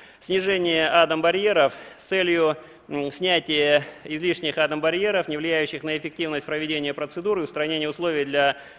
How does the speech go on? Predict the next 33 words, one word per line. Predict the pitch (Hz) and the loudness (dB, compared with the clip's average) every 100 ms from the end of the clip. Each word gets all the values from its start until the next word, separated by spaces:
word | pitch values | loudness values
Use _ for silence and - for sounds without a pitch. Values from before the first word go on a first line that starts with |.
| - | -4
коррупционных | 160 160 180 160 147 | -2 -2 0 0 0
правонарушений, | - 151 151 156 160 202 185 | 0 2 2 0 -2 -2 -2
исключены, | 156 175 185 - | -2 -2 -2 -4
исключены | 156 185 170 185 165 | -8 -8 -4 -2 -2
функции | 170 151 - | -2 -6 -6
уполномоченного | 151 156 165 160 147 156 175 | -4 -2 -2 -2 -4 -4 -4
органа | 175 156 139 | -2 -2 -2
по | 147 | -4
согласованию | 151 156 170 160 151 143 | -4 -4 -2 0 0 -2
проекта | 143 165 151 139 | 0 -2 -2 -6
сметы | 165 151 143 | -4 -2 2
адом | 139 135 | 2 2
расходов, | 139 139 185 190 165 | -2 -2 -4 -2 -2
проекта | 156 156 147 | 0 0 -2
соглашения | 156 151 147 160 139 135 | -8 -4 -4 -2 -4 -2
комитета | 151 147 143 135 | -4 -2 -2 -2
кредиторов | 147 143 143 127 | -4 -2 -2 -2
с | |
управляющим, | 139 156 165 196 180 190 | -2 -2 0 0 0 -4
проекта | 165 170 160 143 | 0 0 0 -2
плана | 151 139 131 | 0 0 0
продажи | 143 143 131 131 | 0 0 0 -2
конкурсной | 147 131 123 139 | -4 -6 -8 -6
массы. | 160 202 196 180 170 - - - | -2 -2 -2 -4 -4 -6 -18 -4
Отмена | - 180 170 160 | -2 0 0 2
данных | 160 156 151 | 2 2 -2
функций | 196 196 151 | -4 -2 0
также | 165 151 156 | 2 2 0
обусловлена | 147 170 151 147 147 | -2 -4 -2 -2 -2
тем, | 190 196 | -2 -4
что | - | -4
указанные | 147 160 147 147 | -2 0 0 0
документы | 147 165 185 196 185 | -4 -4 -4 -2 -4